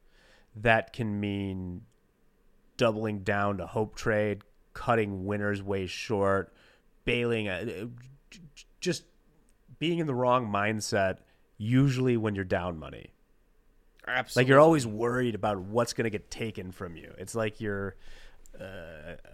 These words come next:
Speaker 1: a, a caveman with a piece of
Speaker 2: And there's things, there's things people can do to overcome that too. Um, if you can at least, I think the first step, Jack, is recognizing. I get emotional, anxious, and freaked out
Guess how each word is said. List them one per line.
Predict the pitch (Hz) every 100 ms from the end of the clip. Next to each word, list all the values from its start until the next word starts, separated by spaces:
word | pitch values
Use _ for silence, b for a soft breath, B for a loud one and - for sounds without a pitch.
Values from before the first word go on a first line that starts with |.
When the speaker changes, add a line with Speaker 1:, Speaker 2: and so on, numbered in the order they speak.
| - - - - -
Speaker 1:
a, | 110
a |
caveman | - 139 131 117 107 98 92
with | 92
a |
piece | 85 - 117 101
of | 92
Speaker 2:
And | 202
there's | 226 226
things, | - 233 233 190 - - - 190
there's | 202 -
things | 220 208
people | - 190 - 180
can | - 143
do | 147 160
to |
overcome | 131 135 127 - 170 139
that | 107 104
too. | - 156 104 85 - - -
Um, | 113 110 107 104
if | 135 -
you | 214
can | - 185
at | 135
least, | 147 175 -
I | -
think | - 151
the | -
first | - 143 -
step, | 113 110 -
Jack, | 120 107 101
is | 98 101
recognizing. | 113 110 90 85 82 - 58 - - _ - - - - - -
I | - 117 110 110 117
get | 123
emotional, | 123 143 - 160 147 135
anxious, | 131 - 135 - - -
and | 120 104
freaked | 139 139 -
out | 113 107